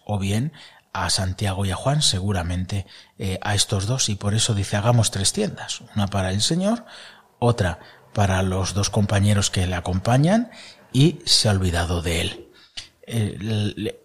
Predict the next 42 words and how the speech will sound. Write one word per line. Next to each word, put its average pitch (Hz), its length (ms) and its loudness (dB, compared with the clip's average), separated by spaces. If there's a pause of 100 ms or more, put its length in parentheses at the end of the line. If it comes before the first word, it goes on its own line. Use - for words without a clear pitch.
él 139 160 0
está 104 480 -4
descansando 117 840 -2
tanto 131 300 -6
en 98 100 -4
Dios 101 480 -8 (280)
que 95 100 -4
se 98 140 0
ha - 20 -4
olvidado. 87 580 -6
Un 151 220 4
fruto 90 560 -8 (380)
de 107 120 0
nuestra 95 380 0
oración, 101 400 -2
si 131 160 0
es 123 120 -2
verdadera, 107 500 -2
es - 80 -6
justamente 180 560 -2
este, - 320 -4 (400)
el 104 160 2
olvido 107 500 0
de 101 80 0
uno 123 220 4
mismo. 202 360 -2
La 92 120 -6
santidad 92 580 0
para 98 220 0
San 92 180 0
Juan 120 200 -4
de 147 100 0
la 131 120 -2
Cruz 139 240 -4
era 170 160 4
eso, 107 240 0 (440)
el 107 180 4
olvido 127 560 4
perfecto 120 680 2
de 120 80 4
uno 127 180 6
mismo, 143 420 0